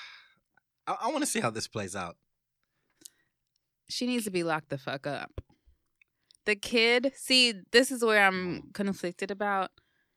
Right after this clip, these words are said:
Speaker 1: The kid
Speaker 2: I
Speaker 1: ain't wanna
Speaker 2: don't,
Speaker 1: go, right?
Speaker 2: right, and I don't think the kid should be, like, punished. I do think she should be kicked out of <laughs> U S C.
Speaker 1: <laughs>
Speaker 2: How you go on YouTube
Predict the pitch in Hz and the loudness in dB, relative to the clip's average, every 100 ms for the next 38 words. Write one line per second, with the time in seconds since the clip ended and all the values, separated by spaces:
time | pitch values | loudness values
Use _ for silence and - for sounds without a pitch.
0 | _ - 135 156 269 453 453 147 80 78 | _ -16 -2 2 4 2 -4 -6 -12 -14
1 | 82 - - 277 302 294 262 277 294 339 | -16 -16 -10 -4 -2 0 -2 0 2 2
2 | 330 285 240 190 - 185 180 165 - 170 | 2 -2 -4 -6 -8 -6 -6 -6 -10 -10
3 | 170 180 170 160 156 - _ - 185 180 | -4 -2 -2 -4 -6 -12 _ -8 -2 0
4 | 196 247 285 - - - _ _ _ _ | 2 0 -2 -4 -8 -10 _ _ _ _
5 | _ _ _ _ - 185 196 214 208 208 | _ _ _ _ -2 0 0 0 -2 -4
6 | 190 196 180 175 165 175 175 180 - - | -4 -6 -8 -8 -10 -4 2 6 8 8
7 | - - 440 - - 440 285 294 294 349 | 8 4 0 0 2 4 8 8 8 4
8 | - - 415 _ _ - - - - 302 | 0 -6 -10 _ _ -20 -20 -20 -2 6
9 | 330 311 294 294 285 262 - - 220 302 | 8 10 10 10 10 8 2 0 6 6
10 | 269 247 196 202 | 8 8 8 6